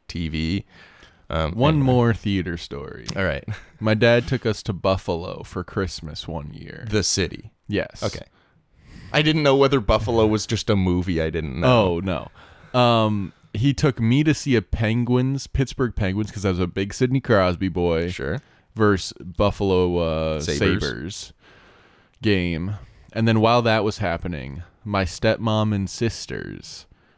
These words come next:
Speaker 2: went to go see Four Christmases
Speaker 1: Mm.
Speaker 2: in theaters in a sketchy Buffalo theater. It was just them and, like,
Speaker 1: <laughs>
Speaker 2: two older people.
Speaker 1: Nice.
Speaker 2: There you go.
Speaker 1: There it is.
Speaker 2: There it is.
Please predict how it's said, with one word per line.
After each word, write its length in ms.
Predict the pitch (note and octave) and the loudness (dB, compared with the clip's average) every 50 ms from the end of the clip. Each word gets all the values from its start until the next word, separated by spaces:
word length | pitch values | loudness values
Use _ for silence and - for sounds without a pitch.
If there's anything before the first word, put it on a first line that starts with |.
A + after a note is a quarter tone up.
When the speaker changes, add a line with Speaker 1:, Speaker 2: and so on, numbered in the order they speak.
| _ _ - | _ _ -2
Speaker 2:
went 180 | G#2+ G#2 G2 | -2 -2 -2
to 80 | - G2+ | -2 0
go 120 | G#2 G2+ G2 | 0 0 0
see 200 | - - G#2+ F#2+ | 0 -2 -6 -6
Four 340 | - - - A2 G#2+ A2 G#2+ | -4 2 4 6 6 6 4
Christmases 920 | - - B2+ B2 B2 - - C3 A2+ G2 - - F2 D#2 D2 C#2 C2 C3+ | 2 0 0 0 0 0 0 0 0 0 0 -2 -4 -4 -4 -4 -4 -2
Speaker 1:
Mm. 560 | D#3 G3+ B3 C#4 B3 D#3+ B2 G#2+ F#2 F#2 G#2 - | -2 0 0 2 2 0 0 -2 -4 -6 -6 -2
Speaker 2:
in 200 | - B2+ B2+ B2+ | 0 2 2 2
theaters 600 | - - B2 B2+ B2+ A#2 G#2 F2+ E2+ E2+ F2 F2 | 2 2 2 4 4 4 2 0 0 -2 -2 -4
in 100 | G2+ F#2+ | -4 -4
a 60 | F#2+ | -4
sketchy 420 | F2+ - - - A2 G#2+ - - A#2 | -6 -6 -2 0 0 0 0 0 -2
Buffalo 440 | F#2 G2+ G2+ G2 - G#2+ G2+ F#2+ F2 | 0 0 0 0 0 -2 -2 -2 -2
theater. 440 | - - A2 G#2+ G#2 F2+ E2+ E2+ | -4 -4 -2 -2 -2 -2 -2 -2
It 80 | C2+ F2 | -2 -2
was 260 | G2 G2 F#2+ E2+ F2+ | 0 -2 -2 -4 -6
just 560 | E2 F2 G2+ G2+ G#2+ G#2 - - - G2 F2 D2+ | -6 -4 -2 -2 -2 -2 -4 -8 -10 -10 -8 -4
them 380 | F2 D#2+ D#2+ F#2 G#2 A2+ C3 | -2 -2 0 0 0 0 0
and, 280 | D3 D3 - C#3+ G2+ - | 0 2 2 2 2 2
like, 340 | F#2+ F#2+ F#2+ G2 - - - _ - - - - - | 0 -2 -4 -4 -6 -8 -10 _ -12 -12 -12 -12 -12
Speaker 1:
<laughs> 260 | - - - - - | -12 -12 -10 -10 -8
Speaker 2:
two 240 | - - B2 A2 G2 | -2 0 2 2 2
older 340 | D2+ F#2 F#2+ G2 G2 A2 A#2+ | 2 2 0 0 0 0 -2
people. 560 | A2+ - C#3 C3+ B2+ - - D3+ D3 D3 D3+ | -4 -2 -4 -4 -2 0 2 4 4 4 4
Speaker 1:
Nice. 520 | D#3+ D2+ C#2+ C#2+ D#2+ G#2 - - - - - _ _ _ _ _ _ _ _ _ _ _ _ _ - - - - - - - - - - - - - - _ _ _ _ _ - - - _ _ _ | 2 0 -2 -2 -4 -6 -6 -10 -14 -14 -18 _ _ _ _ _ _ _ _ _ _ _ _ _ -20 -20 -20 -20 -20 -20 -20 -20 -20 -20 -20 -20 -20 -20 _ _ _ _ _ -20 -20 -20 _ _ _
Speaker 2:
There 140 | - F#2+ F#2 | -6 -2 -2
you 160 | F#2+ G2 G2+ | 0 0 2
go. 300 | G#2 G#2+ G#2 G2 F#2 F2 E2+ - - | 2 2 2 2 2 0 -2 -6 -6
Speaker 1:
There 200 | - F#2 F#2+ G2 | -2 0 0 2
it 80 | G2+ G2+ | 2 4
is. 280 | G2+ G2 G2 F#2 - | 4 2 2 0 0
Speaker 2:
There 200 | - G2 G2 G2+ G#2 | 0 0 2 2 4
it 80 | G#2 | 4
is. 440 | G#2+ G#2 G2+ G2 F#2+ F#2 - - - | 4 4 2 2 0 -2 -6 -14 -14